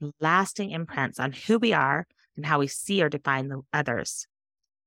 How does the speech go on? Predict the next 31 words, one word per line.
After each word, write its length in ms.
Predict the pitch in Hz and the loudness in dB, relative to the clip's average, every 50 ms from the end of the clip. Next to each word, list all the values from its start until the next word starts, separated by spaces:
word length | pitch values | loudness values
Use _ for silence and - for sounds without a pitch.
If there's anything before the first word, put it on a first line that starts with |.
| _ _ _ _ _ _ _ _ _ _ _ _ - | _ _ _ _ _ _ _ _ _ _ _ _ 8
These 180 | 269 285 285 - | 8 8 10 10
will 80 | 277 | 8
also 300 | 190 240 240 - - 247 | 10 8 8 8 6 6
help 200 | 202 226 208 - | 6 6 4 4
us 140 | 196 180 - | 2 -2 0
to 100 | - 165 | -2 -2
determine 380 | 165 170 - - 165 170 165 160 | -2 -2 0 0 0 0 0 -2
how 300 | - - 220 240 262 220 | 2 4 6 6 6 8
vulnerable 420 | 190 165 160 170 160 160 147 143 | 6 4 4 4 2 2 0 0
we 140 | 151 156 143 | 2 0 2
are 180 | 135 131 135 | 2 2 2
to 140 | 139 - 160 | 0 -2 -6
certain 320 | - - 151 120 82 165 160 | -2 0 0 0 0 -2 -4
stresses 520 | - - - 131 131 - - - 156 175 - | -6 -4 -2 -2 -2 -2 -2 -2 -2 -2 0
or 80 | 208 190 | 0 4
issues. 600 | 185 233 220 - - 151 127 117 - - - - - _ _ _ _ _ _ - | 4 4 4 2 0 0 0 -2 -2 -6 -10 -12 -14 _ _ _ _ _ _ -6
Experiences 960 | 151 - - - - 180 170 165 170 175 190 208 214 - - 220 226 - - - | -6 -4 -4 -2 2 6 6 6 8 6 4 2 0 0 0 -2 -2 -2 -4 -2
that 160 | 160 143 - | -2 2 2
remind 380 | 139 143 143 139 139 147 156 165 | 4 4 4 2 2 2 2 0
us 180 | 190 202 - | 0 0 -2
of 140 | 143 143 - | -6 -2 0
what 140 | 143 135 - | 0 2 2
we 100 | 143 147 | 2 0
have 120 | 143 135 | -2 -2
been 180 | - 143 135 - - - | -2 -4 -4 -2 0 2
unable 400 | 147 170 190 170 160 160 156 156 | 4 4 6 4 6 6 4 2
to 160 | - - 151 | 2 2 0
resolve 340 | 147 143 - 131 135 135 135 | 0 2 2 2 2 2 2
during 220 | - 156 151 147 | 2 -2 0 2
our 120 | 143 139 135 | 0 0 2
life, 360 | 131 131 131 147 196 - | 2 2 2 0 -2 -4